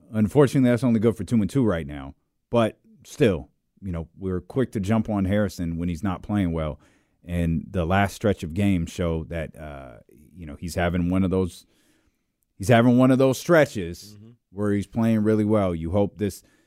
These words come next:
Speaker 1: this, you know, might amount to something. Of course, you know, let's put all, let's, let's bring, bring complete context to this. Four games, I said. Keegan's been out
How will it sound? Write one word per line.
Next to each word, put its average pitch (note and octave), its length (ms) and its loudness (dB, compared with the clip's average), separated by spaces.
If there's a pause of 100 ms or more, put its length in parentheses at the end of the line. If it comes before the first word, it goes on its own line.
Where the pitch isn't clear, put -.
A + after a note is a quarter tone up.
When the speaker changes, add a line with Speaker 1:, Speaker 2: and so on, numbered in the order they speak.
(360)
Speaker 1:
this, - 440 -10
you F2 100 -12
know, D2+ 180 -10
might F#2+ 220 0
amount A2+ 280 4
to - 60 -14
something. A2 260 -2
Of G2 100 -6
course, D3+ 380 4
you C3 120 -2
know, B2 180 0 (520)
let's - 360 -8 (840)
put C3 160 2
all, D3 180 4
let's, A#2+ 240 -2
let's A#2+ 180 -6
bring, C#3+ 280 2
bring B2+ 280 0
complete B2+ 380 0
context D3+ 480 -2
to - 60 -12
this. F2 180 -6 (1600)
Four D#3 240 6
games, F3+ 320 0
I F3 120 4
said. G3 420 0 (1500)
Keegan's E3+ 360 2
been D#3 160 0
out D3+ 240 0